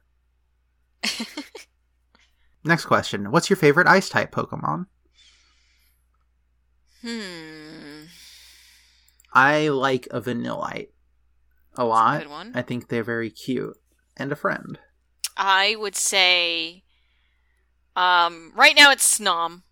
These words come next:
Speaker 1: 'Cause, oh my god, Snom is adorable.
Speaker 2: Hmm.
Speaker 1: I gotta love that. I, I guess I must just be a bug catcher, 'cause I gravitate towards the bugs. Um,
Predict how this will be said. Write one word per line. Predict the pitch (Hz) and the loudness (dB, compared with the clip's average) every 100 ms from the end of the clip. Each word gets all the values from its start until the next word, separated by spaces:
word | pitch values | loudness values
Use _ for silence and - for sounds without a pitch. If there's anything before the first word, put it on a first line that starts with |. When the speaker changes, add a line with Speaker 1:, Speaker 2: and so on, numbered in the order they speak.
| _ _ _ _ _ _ _ _ _ | _ _ _ _ _ _ _ _ _
Speaker 1:
'Cause, | - 214 - - | -10 -8 -8 -10
oh | 202 | -6
my | 190 175 | -4 -2
god, | 175 170 | -2 -2
Snom | - 180 160 165 | -6 -6 -6 -6
is | 165 | -14
adorable. | - 151 156 147 151 _ _ _ _ _ _ _ - | -12 -10 -12 -12 -18 _ _ _ _ _ _ _ -10
Speaker 2:
Hmm. | 123 113 - _ _ - - | -8 -8 -12 _ _ -20 -14
Speaker 1:
I | 170 | -12
gotta | 165 175 175 | -6 -4 0
love | 180 175 | -2 -2
that. | 196 180 175 - | 0 0 -2 -6
I, | 175 196 196 - | -2 -2 0 2
I | 202 | 4
guess | 220 - | 4 4
I | 262 | 4
must | 240 233 196 | 4 2 2
just | 220 202 | -4 -4
be | 214 214 | -2 -2
a | |
bug | 202 196 185 | 0 0 -2
catcher, | 277 160 - 185 190 _ _ _ - | -2 -4 -4 -10 -14 _ _ _ -6
'cause | 214 | 0
I | 202 | 2
gravitate | 202 185 175 - 190 - | 4 4 4 -2 -8 -6
towards | 185 165 | -10 -10
the | - | -10
bugs. | 151 165 151 - - - - - _ - | -6 -6 -6 -8 -10 -14 -20 -20 _ 0
Um, | 185 180 175 170 165 165 165 170 185 | 2 4 4 2 -2 -6 -12 -20 -20